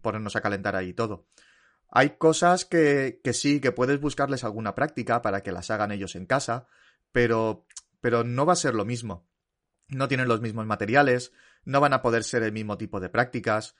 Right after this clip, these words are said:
Entonces, yo ahí sí que estoy echando en falta mucho eso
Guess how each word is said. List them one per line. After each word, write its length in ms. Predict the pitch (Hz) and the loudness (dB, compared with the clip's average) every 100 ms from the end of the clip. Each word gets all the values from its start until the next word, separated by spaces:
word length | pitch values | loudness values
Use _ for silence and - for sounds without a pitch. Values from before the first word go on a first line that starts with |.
| _ _ _ | _ _ _
Entonces, 640 | 117 110 120 135 131 - 131 | -10 -2 -2 0 -2 -4 -10
yo 180 | 120 139 | 0 4
ahí 120 | 147 | 4
sí 120 | 156 151 | 2 -2
que 60 | |
estoy 180 | 139 143 | -2 -2
echando 280 | 135 139 135 | -2 -2 -4
en 60 | |
falta 240 | 127 131 127 | -4 -2 -2
mucho 360 | 127 123 104 | -4 -4 -2
eso 320 | 120 170 180 | 0 0 -2